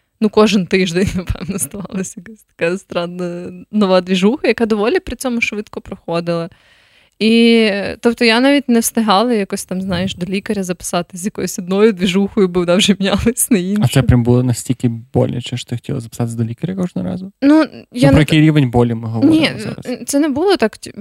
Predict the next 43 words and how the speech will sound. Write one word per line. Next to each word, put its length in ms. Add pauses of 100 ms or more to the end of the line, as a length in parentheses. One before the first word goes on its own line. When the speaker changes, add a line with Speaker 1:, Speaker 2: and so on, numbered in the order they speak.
Speaker 1:
прям 240
жорстко, 420
просто 360
коли 240
це 140
вже 180
стається, 640
ну, 140
там, 200
четвертий 520
або 140
п'ятий 320
раз 240
підряд, 520
я 120
така 200
думаю, 360
«Блін, 280
я 140
би, 120
може, 320
і 40
хотіла 400
сходити 420
до 120
лікаря, 380
але 200
я 100
не 100
знаю, 380
типу, 280
з 140
чим 300
сходити 520
до 100
лікаря, 420
типу, 280
просто, 400
що 200
моє 380
тіло 300
відмовляється 720
функціонувати». 1040